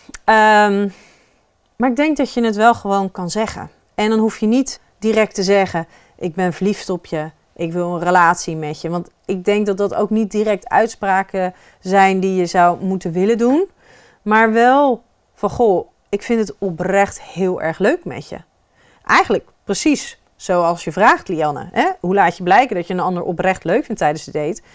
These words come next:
Gewoon te zeggen, "Goh, ik vind je oprecht heel erg leuk." Of, "Ik heb het oprecht heel erg naar mijn zin." Dat zijn hele makkelijke manieren, ook al klinken ze waarschijnlijk op dat moment alsof je je hele ziel en zaligheid bo-, blootlegt.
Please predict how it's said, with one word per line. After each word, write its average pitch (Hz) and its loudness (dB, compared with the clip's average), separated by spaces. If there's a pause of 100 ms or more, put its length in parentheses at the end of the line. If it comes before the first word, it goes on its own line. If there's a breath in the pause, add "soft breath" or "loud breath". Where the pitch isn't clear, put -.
(280 soft breath)
Gewoon 220 2
te - -10
zeggen, 165 -2
"Goh, - -2 (160)
ik 208 -2
vind 247 -2
je - -8
oprecht 180 -4
heel 160 -2
erg - -10
leuk." 320 0
Of, 175 -2 (320 soft breath)
"Ik - -20
heb 185 0
het 180 -6 (140)
oprecht 247 0 (220)
heel 208 0
erg 165 -4
naar 151 -4
mijn 156 -12
zin." 269 -4 (520 soft breath)
Dat 254 -2
zijn 320 -2
hele 339 0
makkelijke 294 0
manieren, 262 2
ook 185 2
al 175 -4
klinken 208 -4
ze 175 -8
waarschijnlijk 175 -4
op - -20
dat 185 -4
moment 170 -4 (320 loud breath)
alsof 185 -2
je 202 -2
je 196 2
hele 214 -2
ziel 202 -2
en 185 -4
zaligheid 226 2
bo-, 220 2
blootlegt. 226 0